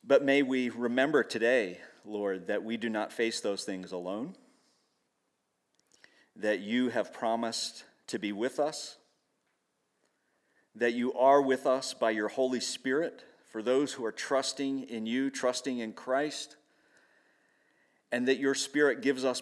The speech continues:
power, power that we do not have within ourselves, the power of God at work in our lives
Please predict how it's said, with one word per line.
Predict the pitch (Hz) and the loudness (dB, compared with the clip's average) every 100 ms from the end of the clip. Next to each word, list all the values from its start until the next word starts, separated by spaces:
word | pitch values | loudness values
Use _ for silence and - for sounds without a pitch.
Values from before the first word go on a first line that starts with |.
| - | -6
power, | 135 151 107 82 - - _ _ _ - | -2 2 2 0 -12 -20 _ _ _ -6
power | 135 143 165 | 0 4 4
that | 147 143 | 6 4
we | 131 | 4
do | 135 160 | 2 2
not | 151 143 | 2 0
have | 127 131 120 | -2 0 -2
within | 113 117 120 | -4 -4 -4
ourselves, | 117 117 104 85 85 - - - _ _ _ _ _ _ _ _ _ _ _ _ - | -4 -6 -6 -8 -12 -18 -18 -18 _ _ _ _ _ _ _ _ _ _ _ _ -10
the | - | -6
power | - 147 147 | 4 6 8
of | 135 | 6
God | - 117 120 113 | 4 4 4 2
at | 110 107 | -2 -2
work | 113 113 - - - _ - | 0 -2 -4 -20 -20 _ -8
in | 113 | 0
our | 110 113 | 2 0
lives | 92 85 85 - - | -2 -10 -16 -16 -18